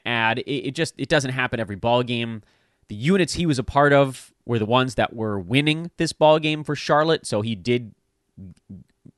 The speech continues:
kind of squeeze out an extra four minutes over the usual fare. He's an interesting trade deadline stash. Maybe the most interesting trade deadline stash, because if Plumlee moves,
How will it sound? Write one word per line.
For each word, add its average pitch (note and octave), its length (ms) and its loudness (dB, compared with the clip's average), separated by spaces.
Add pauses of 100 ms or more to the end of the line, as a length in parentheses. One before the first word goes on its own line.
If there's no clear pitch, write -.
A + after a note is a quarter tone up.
(120)
kind B2+ 140 -2
of G#2+ 60 -6
squeeze B2 360 -4
out A#2 160 2
an G2+ 80 -2
extra A2+ 320 -2
four C3 300 -2
minutes C#3 440 -4 (380)
over A#2 180 -2
the A2+ 60 -2
usual C3 400 0
fare. D#3 480 2 (960)
He's F#3+ 240 0
an B3+ 100 0
interesting B3 380 0
trade A3 220 4
deadline F#3+ 340 4
stash. F3+ 640 -2 (760)
Maybe E3+ 260 2
the D#3+ 180 -4
most E3 260 -2
interesting G2+ 400 -8
trade G2+ 220 -4
deadline F2 340 -4
stash, G#2 360 0
because B2+ 280 -2
if B2 140 -8
Plumlee D#3 400 -2
moves, C#3 500 0